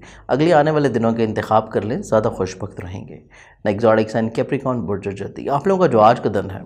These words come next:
आज के दिन के लिहाज से आप लोगों की शख्सियत में सहर अंगेज़ी बढ़ती हुई नज़र आती है और लोग आपकी शख्सियत से मुतासिर हुए बगैर ना रहेंगे और आज के दिन के लिहाज से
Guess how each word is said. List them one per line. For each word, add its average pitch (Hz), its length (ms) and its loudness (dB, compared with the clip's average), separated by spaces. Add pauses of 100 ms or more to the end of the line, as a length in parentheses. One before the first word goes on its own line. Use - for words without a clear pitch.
(480)
आज 175 180 8
के 233 120 0
दिन 208 120 2
के 190 100 0
लिहाज 117 360 2
से 156 120 0
आप 135 160 4
लोगों 135 140 -2
की 139 200 -4
शख्सियत 131 520 -4
में 120 80 -2
सहर 107 320 -4
अंगेज़ी 104 520 -4 (340)
बढ़ती 120 300 0
हुई 175 100 0
नज़र 123 220 0
आती 113 260 0
है 123 60 0
और 123 180 0
लोग 139 380 -2 (280)
आपकी 165 400 2
शख्सियत - 520 -4
से 143 200 -6
मुतासिर 117 460 -2
हुए 107 240 -2
बगैर 110 340 -4
ना 120 200 0
रहेंगे 113 480 0 (280)
और 123 120 4
आज 117 180 6
के 135 100 -4
दिन 117 140 -2
के 117 100 -2
लिहाज 104 380 -2
से - 240 -14